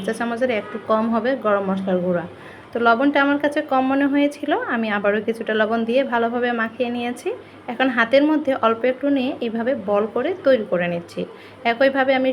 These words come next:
সবগুলো বানিয়ে নিয়েছি। এখন একটা বাটিতে একটা ডিম ভেঙে নিচ্ছি, তাতে এক চিমটি লবণ দিয়ে ডিমটা ভালোভাবে ফেটিয়ে নিচ্ছি। এখন সেই মাছের ডিমের বলগুলা ডিম, মুরগির ডিমের মধ্যে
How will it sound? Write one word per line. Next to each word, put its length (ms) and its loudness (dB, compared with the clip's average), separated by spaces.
সবগুলো 400 2
বানিয়ে 320 0
নিয়েছি। 360 -4
এখন 160 -6
একটা 240 -6
বাটিতে 400 -2
একটা 240 -6
ডিম 240 0
ভেঙে 300 -4
নিচ্ছি, 280 -6
তাতে 240 0
এক 140 -2
চিমটি 320 2
লবণ 280 2
দিয়ে 140 -2
ডিমটা 240 -2
ভালোভাবে 380 -2
ফেটিয়ে 360 0
নিচ্ছি। 280 -10
এখন 160 0
সেই 220 4
মাছের 320 0
ডিমের 260 -2
বলগুলা 440 0
ডিম, 140 -4
মুরগির 320 -4
ডিমের 260 0
মধ্যে 180 2